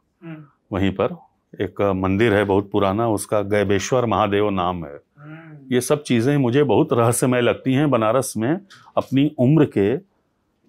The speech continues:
Speaker 2: पैदाइश से आज तक के तिरालीस साल गंवा देने के बाद भी बनारस तमाम मामलों में बहुत रहस्यमय लगता है। तो ये बात भी वैसी ही है कि गैबेश्वर महादेव के मंदिर में परिक्रमा कर रहे हैं, जो आ रहा है उसको सिखा रहे हैं,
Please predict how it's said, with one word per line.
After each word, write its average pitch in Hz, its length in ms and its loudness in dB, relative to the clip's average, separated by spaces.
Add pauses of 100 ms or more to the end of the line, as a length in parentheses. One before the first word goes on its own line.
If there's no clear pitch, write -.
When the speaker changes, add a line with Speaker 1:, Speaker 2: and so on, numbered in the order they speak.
(100)
Speaker 2:
पैदाइश 120 720 4
से 151 180 2
आज 139 280 4
तक 139 160 -2
के 147 100 0
तिरालीस 120 560 2
साल 127 200 4
गंवा 110 280 0
देने 107 280 0
के 101 100 0
बाद 95 280 2
भी 90 340 -8 (420)
बनारस 117 480 0
तमाम 170 440 4
मामलों 117 360 2
में 135 160 0
बहुत 110 220 2
रहस्यमय 98 480 2
लगता 80 340 -4
है। - 140 -12 (960)
तो 110 60 0
ये 143 180 4
बात 113 240 6
भी 107 180 2
वैसी 104 360 0
ही 98 100 2
है 87 220 -2
कि 113 160 -4
गैबेश्वर 113 460 0
महादेव 120 300 2
के 123 120 -2
मंदिर 113 300 0
में 120 100 -4
परिक्रमा 117 460 -2
कर 165 160 0
रहे 185 260 0
हैं, 98 200 -6 (680)
जो 110 180 4
आ 120 180 6
रहा 131 100 6
है 127 100 4
उसको 123 220 -2
सिखा 117 340 2
रहे 160 260 0
हैं, 117 300 -2